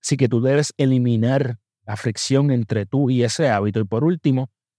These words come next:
el hábito debe ser algo que te satisfaga. Así que si tú quieres crear el hábito, lo que sea que tú quieres hacer, haz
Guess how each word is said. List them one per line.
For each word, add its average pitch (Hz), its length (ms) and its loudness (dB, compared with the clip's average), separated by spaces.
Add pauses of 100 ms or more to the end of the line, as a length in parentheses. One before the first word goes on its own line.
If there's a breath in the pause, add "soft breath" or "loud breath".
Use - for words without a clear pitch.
(200)
el 101 160 -2
hábito 135 320 2
debe 113 180 -4
ser 120 220 -4
algo 147 220 -6
que 135 120 -6
te - 80 -6
satisfaga. 143 640 -6
Así - 220 -8
que - 120 -4
si 143 120 -6
tú 156 140 -2
quieres 226 200 2
crear 214 220 4
el 208 80 4
hábito, 139 420 4 (400)
lo 123 140 0
que 117 140 0
sea 156 260 0
que 185 100 -2
tú 170 120 -2
quieres 170 280 0
hacer, 139 360 -2 (260)
haz 131 280 -6